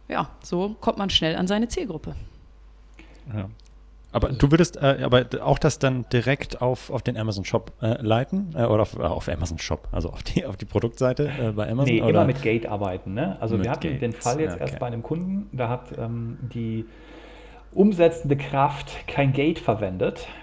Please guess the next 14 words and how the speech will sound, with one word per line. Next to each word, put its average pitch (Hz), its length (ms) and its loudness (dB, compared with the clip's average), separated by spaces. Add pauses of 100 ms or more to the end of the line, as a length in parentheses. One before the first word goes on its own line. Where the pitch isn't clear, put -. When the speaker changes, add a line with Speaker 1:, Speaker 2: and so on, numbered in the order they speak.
(220)
Speaker 3:
Und, 110 280 2
Speaker 2:
Hm. - 40 0
Speaker 3:
äh, 123 220 6
da 127 220 2
war 135 120 2
dann 123 160 2
auch 135 340 0
eine 123 220 2
Conversion 120 540 -2
Rate 117 260 -2
vorher 113 260 -2
von 117 160 -6
fünfunddreißig 120 560 -6
Prozent, 123 400 -6